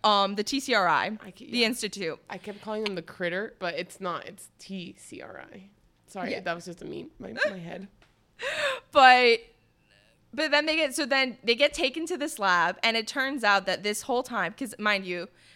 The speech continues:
Speaker 1: like, their entire lives, it's this, this institute has been searching for Superfly and the other mutants,
Speaker 2: Yeah.
Speaker 1: not knowing that these guys exist. So they're like, "You know what?
Speaker 2: Exactly.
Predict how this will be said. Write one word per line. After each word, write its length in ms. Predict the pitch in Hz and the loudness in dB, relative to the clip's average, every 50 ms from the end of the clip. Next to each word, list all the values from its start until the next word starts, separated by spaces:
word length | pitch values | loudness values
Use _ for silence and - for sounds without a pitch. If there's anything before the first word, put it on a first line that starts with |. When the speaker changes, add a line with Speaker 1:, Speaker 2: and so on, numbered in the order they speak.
| _ _ - | _ _ -4
Speaker 1:
like, 720 | 240 233 226 214 202 196 190 202 196 - - - - - _ _ - | 0 2 4 6 6 4 4 0 -4 -6 -12 -20 -20 -20 _ _ 0
their 240 | 208 247 262 277 285 | 4 6 6 6 6
entire 440 | 294 294 - - 269 294 370 320 285 | 4 2 4 8 8 10 10 8 6
lives, 680 | 226 202 196 208 202 175 160 170 180 196 220 220 - - - _ _ _ | 6 6 8 8 8 6 6 2 0 -2 -6 -10 -12 -12 -16 _ _ _
it's 260 | - 220 226 214 - | 0 0 0 0 -4
this, 160 | - 233 214 208 | -6 -6 -6 -6
this 300 | 208 202 208 233 233 - | -10 -6 -6 -6 -4 -2
institute 520 | 233 208 269 247 - 233 202 220 196 196 226 | -4 -4 -4 -4 -6 -6 -4 -4 -4 -2 -2
has 140 | 196 196 208 | -2 -2 -2
been 140 | 220 190 208 | -6 -8 -6
searching 540 | - 220 196 190 - 220 180 170 170 165 - | -4 -4 -4 -2 -2 -4 -6 -6 -8 -10 -10
for 580 | - 202 190 175 175 170 165 175 170 170 - - _ _ _ _ _ _ | -8 -4 -2 0 2 2 2 2 0 -4 -6 -12 _ _ _ _ _ _
Superfly 580 | - - - 240 214 220 220 240 208 190 185 185 | -10 -8 -8 -6 -4 -4 0 2 4 4 4 4
and 160 | - - 202 202 | 2 0 0 0
the 100 | 196 196 | 0 -2
other 180 | 190 196 180 | 0 -2 -2
mutants, 760 | 185 190 185 185 175 170 139 143 156 160 196 - - - - - _ _ _ | -4 -4 -6 -6 -6 -6 -6 -6 -8 -10 -12 -12 -12 -12 -12 -14 _ _ _
Speaker 2:
Yeah. 160 | 208 196 180 170 | -2 4 8 10
Speaker 1:
not 180 | 233 240 233 | 12 12 10
knowing 280 | 247 254 254 262 247 240 | 10 6 4 4 2 2
that 160 | 233 220 220 | 0 -2 -2
these 240 | 247 254 254 254 247 | -2 -2 -2 0 2
guys 320 | 240 214 196 196 226 202 | 2 4 4 4 2 0
exist. 440 | 196 185 208 220 220 170 151 165 - | -4 -6 -4 -4 -2 -2 -2 -2 -4
So 80 | - 226 | -4 -2
they're 200 | 214 254 269 285 | 0 2 2 4
like, 200 | 285 294 302 494 | 4 2 2 0
"You 60 | 508 466 | 2 4
know 80 | 359 | 6
what? 60 | - 269 | 6 6
Speaker 2:
Exactly. 340 | 277 - 214 175 175 175 | 6 4 2 -4 -6 -8